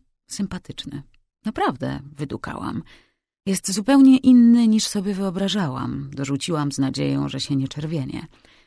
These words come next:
„Sądziłam, że będzie dużo starszy, może nawet łysy, z wielkim brzuchem od picia whisky”. „Aj, aj, aj, aj, aj”, Mary zachichotała, czytając w moich myślach. „Wygląda przyjemnie, niewątpliwie”.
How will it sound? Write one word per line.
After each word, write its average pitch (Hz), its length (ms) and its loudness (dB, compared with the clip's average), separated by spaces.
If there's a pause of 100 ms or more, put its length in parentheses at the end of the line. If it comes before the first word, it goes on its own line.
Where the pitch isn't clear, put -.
(500)
„Sądziłam, 254 380 4
że 302 100 -2
będzie 294 260 4
dużo 247 240 0
starszy, 156 580 -4 (360)
może 143 180 -2
nawet 147 280 0
łysy, 233 420 -2 (180)
z 143 100 -8
wielkim 139 420 0
brzuchem 139 420 -4
od 147 120 -2
picia 165 280 -6
whisky”. 185 440 -6 (680)
„Aj, 160 340 -4
aj, 131 200 -2
aj, 180 200 2
aj, 127 160 0
aj”, 147 480 0 (100)
Mary 151 400 0
zachichotała, 139 720 -6
czytając 135 580 -6
w - 40 -8
moich 127 300 -6
myślach. - 580 -10 (840)
„Wygląda 233 400 2
przyjemnie, 262 560 2
niewątpliwie”. 147 720 -2